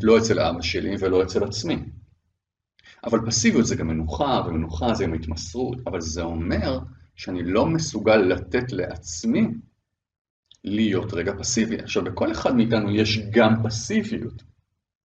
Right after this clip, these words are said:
אני לא יכול לקבל רק את החלק האקטיבי שבי. אני לא אומר,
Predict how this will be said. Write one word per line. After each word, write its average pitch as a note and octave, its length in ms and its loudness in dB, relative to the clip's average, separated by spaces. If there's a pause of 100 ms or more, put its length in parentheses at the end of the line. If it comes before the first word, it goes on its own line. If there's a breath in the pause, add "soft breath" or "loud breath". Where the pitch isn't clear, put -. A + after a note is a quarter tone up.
(1000 loud breath)
אני F2+ 100 -4
לא D#3 100 6
יכול G3 220 4
לקבל A#2 260 6
רק A2+ 220 6
את A#2 80 -2
החלק G#2+ 400 4
האקטיבי E3 540 2
שבי. F#2 200 -6
אני E2+ 140 -4
לא - 60 -4
אומר, B2 180 2